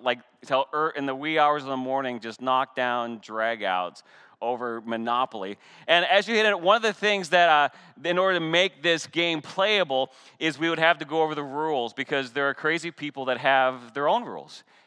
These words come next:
And they do house rules. You, a-, any crazy people out there? You're like, "Yeah, well, I've seen those people." They,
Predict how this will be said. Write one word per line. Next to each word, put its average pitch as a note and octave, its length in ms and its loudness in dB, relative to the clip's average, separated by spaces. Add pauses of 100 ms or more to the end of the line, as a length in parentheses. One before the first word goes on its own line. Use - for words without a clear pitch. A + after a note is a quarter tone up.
And C#3 220 2
they D#3+ 100 2
do E3 160 -2
house F3+ 380 2
rules. A#2+ 340 -8
You, D3 60 -8 (120)
a-, C#3+ 200 -6
any D#3+ 140 -6
crazy D#3+ 340 -6
people E3 280 -8
out E3 200 2
there? E3+ 120 -8
You're C#3 180 -8
like, B2+ 200 -2
"Yeah, C3+ 300 2
well, B2 120 0
I've B2 80 -2
seen E3+ 200 -12
those F#2 160 -12
people." E2+ 320 -18
They, A2+ 180 -4